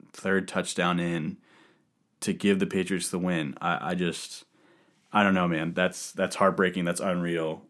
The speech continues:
I don't know how you deal with that and move forward, but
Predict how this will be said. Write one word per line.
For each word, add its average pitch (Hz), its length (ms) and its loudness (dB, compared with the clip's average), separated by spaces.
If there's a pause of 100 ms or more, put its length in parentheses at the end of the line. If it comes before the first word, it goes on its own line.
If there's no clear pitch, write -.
(180)
I 92 60 -4
don't 90 80 -2
know 87 80 0
how 104 200 2
you 92 160 0
deal 85 200 -4
with - 200 -10
that 87 320 -6 (220)
and 87 200 -4
move 87 180 0
forward, 80 520 -2
but 82 280 2